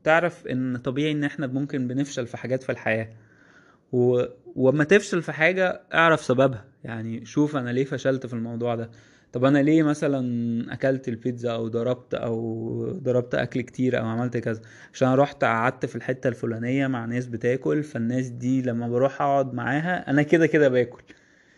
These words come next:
فيا إما أروح لهم وأنا شبعان، يا إما بقى ما أروح لهمش". أو، آه، تاني حاجة مثلا، أو يعني مثلا example تاني،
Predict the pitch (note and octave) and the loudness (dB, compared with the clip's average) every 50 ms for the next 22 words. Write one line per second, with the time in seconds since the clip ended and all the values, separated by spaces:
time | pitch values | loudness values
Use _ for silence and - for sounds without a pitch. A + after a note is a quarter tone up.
0 | _ _ _ _ _ - D3+ F#3 A#3+ C4 C4+ B3+ A3+ G3 F3+ - F#3+ G3 G#3 G#3 | _ _ _ _ _ 6 6 6 6 6 4 6 4 4 4 4 4 6 6 6
1 | G3 F3+ F3 F#3+ G3 F#3 - D3+ C3 B2+ D3 C#3+ D3 F3 F#3+ F#3 F3 E3 D#3 D3 | 6 4 4 4 4 4 4 4 4 6 6 8 8 8 6 4 0 -4 -6 -8
2 | - - C3 C#3+ E3 F#3 F3 E3 D3 C#3+ D3 D#3 D3+ C#3 B2 A#2 - - B2+ A#2 | -6 -2 -2 0 0 -2 -2 -2 0 0 0 0 -2 -2 -4 -4 -6 -6 -6 -4
3 | B2 B2 A#2+ A2 - - - _ _ _ _ _ _ _ _ _ _ _ _ _ | -2 -4 -4 -6 -10 -16 -20 _ _ _ _ _ _ _ _ _ _ _ _ _
4 | _ _ _ _ - - C3+ B2+ B2+ B2+ B2+ B2+ B2 B2 B2 B2+ B2 B2 B2+ B2+ | _ _ _ _ -6 0 2 4 4 6 6 4 4 4 4 4 6 6 6 6
5 | B2 B2 B2 B2 B2+ B2 - - _ _ _ _ _ _ _ _ _ - E3 E3 | 4 4 4 4 2 0 -2 -10 _ _ _ _ _ _ _ _ _ 4 4 4
6 | F3+ F#3 F3 - E3+ E3+ F3 F3 F3+ E3+ F3+ G3 G3 G#3+ G3 G3 F#3 F3+ E3 C#3+ | 4 2 2 2 4 4 4 4 0 0 -2 -2 0 0 0 0 0 -2 -4 -4
7 | C3 C3 B2+ C3 B2+ B2+ B2+ B2 B2 B2 C3+ C#3+ D3+ - F3 C#3+ C#3+ - C3+ B2+ | -2 -2 -2 0 -2 -2 -2 -2 -2 -2 0 -2 0 0 -2 -2 -2 -4 -4 -2
8 | B2 C#3 D3+ E3+ E3 - E3 C#3+ C3 - D#3 E3 F3+ G3+ A3 | 0 0 0 0 -2 -4 -6 -6 -2 -2 -2 0 0 -2 -4